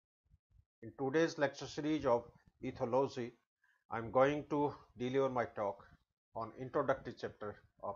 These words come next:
this, uh, subject. that is ethology and introduction or an introduction to animal behavior। प्रिय साथियों और विद्यार्थियों,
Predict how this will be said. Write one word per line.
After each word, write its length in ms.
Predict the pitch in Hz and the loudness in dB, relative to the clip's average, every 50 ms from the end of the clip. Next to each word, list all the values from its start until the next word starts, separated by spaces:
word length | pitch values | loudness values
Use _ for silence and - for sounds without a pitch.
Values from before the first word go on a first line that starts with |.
| - - | -8 -10
this, 300 | 104 95 - - - 98 87 - _ _ _ _ _ _ - - - - _ | -10 -10 -10 -12 -14 -16 -16 -16 _ _ _ _ _ _ -20 -20 -20 -20 _
uh, 160 | - 92 90 87 | -14 -12 -12 -12
subject. 580 | - - 123 107 95 104 98 98 - - - _ _ _ _ _ _ _ - 117 | -8 -6 -6 -6 -4 -6 -6 -8 -8 -12 -20 _ _ _ _ _ _ _ -8 -6
that 140 | 113 104 131 | -6 -6 -6
is 120 | 117 110 - - - | -8 -10 -12 -14 -16
ethology 600 | 120 - - 131 120 123 123 117 120 131 135 143 143 - _ - | -12 -6 -4 0 2 2 0 0 -2 -6 -10 -10 -12 -12 _ -10
and 140 | 113 107 101 110 113 | -10 -8 -10 -12 -12
introduction 520 | - - 120 110 120 123 - - - 285 - - _ _ _ _ _ _ _ - - _ _ _ _ _ - 110 | -12 -12 -8 -8 -8 -8 -8 -10 -14 -14 -14 -16 _ _ _ _ _ _ _ -20 -20 _ _ _ _ _ -2 2
or 160 | 120 127 135 139 - - _ _ _ _ 113 | 4 4 4 4 0 -8 _ _ _ _ -6
an 100 | 123 123 | -4 -4
introduction 600 | 127 127 123 - 139 127 135 131 - - 143 127 - - | -4 -4 -2 -2 2 4 4 2 2 0 -6 -6 -4 -4
to 140 | 127 123 113 - - _ _ _ _ _ _ _ _ _ - | -4 -4 -6 -8 -14 _ _ _ _ _ _ _ _ _ -6
animal 280 | 117 113 117 120 120 113 | -6 -4 -2 -2 -2 -2
behavior। 560 | 95 98 101 - - 117 107 95 87 87 82 - - _ _ _ _ _ _ - - _ _ _ _ _ _ _ _ _ _ _ _ _ - - - - _ - - - | -2 -4 -8 -8 -6 -6 -6 -6 -8 -10 -14 -14 -16 _ _ _ _ _ _ -20 -20 _ _ _ _ _ _ _ _ _ _ _ _ _ -20 -20 -20 -20 _ -20 -20 -16
प्रिय 180 | - 117 120 113 | -10 -8 -8 -8
साथियों 460 | - - 117 113 - - 127 135 135 | -4 -4 -4 -4 -4 -4 -8 -8 -6
और 180 | - 139 113 104 | -6 -6 -6 -6
विद्यार्थियों, 540 | 104 92 104 98 87 - - - 117 160 | -6 -6 -4 -6 -6 -6 -10 -14 -14 -14